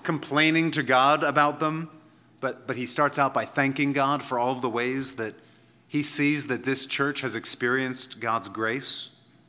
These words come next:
I think we could forgive Paul if he had decided to start off on a more negative note. After all, he had spent years in Corinth,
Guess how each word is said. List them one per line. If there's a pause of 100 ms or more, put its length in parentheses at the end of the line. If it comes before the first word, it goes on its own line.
(640)
I
think
we
could
forgive
Paul
if
he
had
decided
to
start
off
on
a
more
negative
note. (840)
After
all,
he
had
spent
years
in
Corinth,